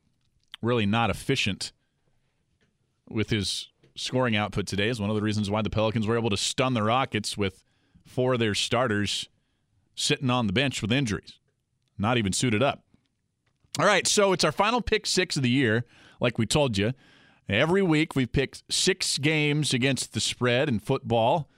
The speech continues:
college and pro, but of course college is over. So now we focus on the Super Bowl, and we've got a couple of picks here, a couple of prop bets as well. And here's the situation, Tim Zimmer. Come on in here. I get to fade you, and there's no doubt I'm in desperation mode here.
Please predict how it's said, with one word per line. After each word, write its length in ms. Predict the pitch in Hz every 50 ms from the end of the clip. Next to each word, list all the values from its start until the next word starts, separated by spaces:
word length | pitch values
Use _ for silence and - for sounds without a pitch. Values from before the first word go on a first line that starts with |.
| _ _ _ _ _ _ _
college 440 | - - 123 123 127 131 123 107 104
and 120 | 110 101
pro, 180 | - 123 117 123
but 100 | 127 110
of 60 | 95
course 220 | - 113 107 - -
college 360 | - 123 117 113 110 107 95
is 120 | 92 92
over. 200 | 110 113 123 147
So 140 | 139 - 135
now 200 | 139 143 147 143
we 120 | 143 135
focus 400 | - 135 127 - 143 143 - -
on 140 | 160 151 135
the 40 | 120
Super 320 | - - - 240 208 208
Bowl, 280 | 143 113 120 123 135 156
and 80 | 151 143
we've 100 | 147 139
got 180 | 156 160 147
a 40 | 127
couple 280 | - - 160 - 135 120
of 80 | -
picks 280 | - 160 165 143 - -
here, 100 | 165 165
a 60 | 151
couple 260 | - 156 147 - 117
of 60 | 98
prop 340 | - - 165 180 180 - 143
bets 260 | 156 160 160 - -
as 140 | 139 120 110
well. 340 | 123 151 170 160 143 143 139 - - - - - -
And 80 | 139 143
here's 300 | 214 339 392 349 220 -
the 100 | - 262
situation, 760 | - - 269 208 - 226 208 196 185 160 - - 127 120 113
Tim 260 | - 139 127 117 110
Zimmer. 320 | 101 113 107 104 139 185
Come 200 | - - 143 131
on 160 | 117 107 107 104
in 120 | 98 95
here. 260 | 92 90 92 113 131 - - - - - - -
I 160 | - 156 220
get 200 | 226 262 262 -
to 80 | 262 196
fade 400 | - - 220 208 190 190 156 139
you, 260 | 135 131 139 160 180
and 140 | 165 151 156
there's 140 | 160 139 -
no 160 | 185 208 208
doubt 320 | 165 160 156 156 160 160 -
I'm 180 | 151 160 170 180
in 120 | 175 156
desperation 720 | 135 143 139 - - 170 175 185 196 196 190 - 175 156
mode 240 | 139 131 117 98 87
here. 200 | 87 82 62 -